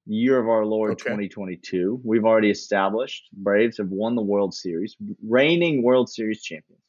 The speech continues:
Speaker 1: The Georgia Bulldogs, defending college football national champions.
Speaker 2: Mm.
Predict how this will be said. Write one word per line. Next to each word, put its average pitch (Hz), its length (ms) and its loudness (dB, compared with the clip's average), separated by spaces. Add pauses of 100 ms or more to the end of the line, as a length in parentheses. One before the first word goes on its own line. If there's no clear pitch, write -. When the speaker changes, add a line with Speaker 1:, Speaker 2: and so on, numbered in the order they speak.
(1120)
Speaker 1:
The 113 80 0
Georgia 151 360 4
Bulldogs, 139 540 0
defending 175 920 -2
college 156 460 -6
football 143 440 -4
national 113 500 -8
champions. - 600 -18 (760)
Speaker 2:
Mm. 160 300 0